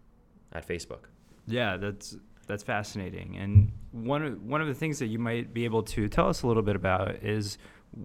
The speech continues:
Speaker 2: whether, um, the kind of human-computer interaction viewpoint on persuasion is, is different than the marketing viewpoint on it. Like, w-, what, what approaches do the two fields take?
Speaker 1: Yeah, I think that's an interesting question. So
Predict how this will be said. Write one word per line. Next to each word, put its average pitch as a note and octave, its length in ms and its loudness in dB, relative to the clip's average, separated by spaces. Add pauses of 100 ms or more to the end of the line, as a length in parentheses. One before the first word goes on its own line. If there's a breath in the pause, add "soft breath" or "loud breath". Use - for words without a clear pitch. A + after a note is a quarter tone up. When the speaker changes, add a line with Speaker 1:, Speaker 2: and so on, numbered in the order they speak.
(180)
Speaker 2:
whether, C#3 680 4
um, G2 380 2 (720)
the A2 460 2
kind A#2+ 180 -2
of G2 60 -4
human-computer C3+ 720 2
interaction A2 580 0
viewpoint G#2 400 2
on F#2 140 -2
persuasion G#2+ 720 -2
is, F#2 180 -6 (240 loud breath)
is G#2+ 100 -4
different A#2+ 300 2
than A2 120 0
the G#2+ 60 0
marketing G#2+ 520 2
viewpoint F#2+ 380 0
on E2+ 160 -4
it. F#2 120 -6
Like, F#2+ 160 -2
w-, G2 240 -10 (440)
what, A#2 200 4 (960)
what C3+ 140 6
approaches G#2+ 520 2
do - 140 -12
the - 120 -12
two - 180 -12
fields G2 340 -14
take? - 300 -20 (580 loud breath)
Speaker 1:
Yeah, C#3+ 260 8
I G#2 100 4
think D#3+ 120 4
that's C#3+ 180 2
an B2+ 80 -4
interesting A#2+ 380 -4
question. G2+ 480 -2
So A#2+ 400 2